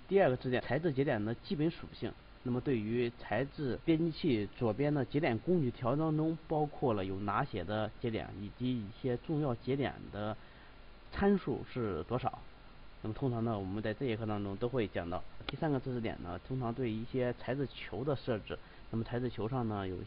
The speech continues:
些color，还有一些透明度和一些贴图、深度贴图，还有一些偏移和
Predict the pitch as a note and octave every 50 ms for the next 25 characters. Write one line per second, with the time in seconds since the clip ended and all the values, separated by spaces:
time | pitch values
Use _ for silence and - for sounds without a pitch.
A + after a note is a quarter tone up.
0 | - - A#2+ A#2 - - - - D#3+ D#3 C3 G#2+ - - - A2+ A2+ G#2+ G2+ G#2+
1 | A#2 A#2 - A#2 A2+ A2+ A2+ A#2 A#2 - C#3 B2+ C3 D3+ E3 F#3+ C#3+ G2+ - -
2 | - - - A2 G#2+ A#2 A#2+ C3 B2+ A#2 - - A#2+ B2 B2 B2 B2 A#2+ B2 -
3 | - E3 D#3 - - A#2 A2+ A#2+ C#3 - B2+ - - E3+ E3 D#3 C#3 A#2+ - C3+
4 | B2+ - - A2+ A2+ - A#2 A2+ A#2 A2+ B2 A#2 A#2 - D3+ C#3 B2+ A2+ G#2 G#2+
5 | A#2 B2 - A2+ A2+ A#2 B2 A#2+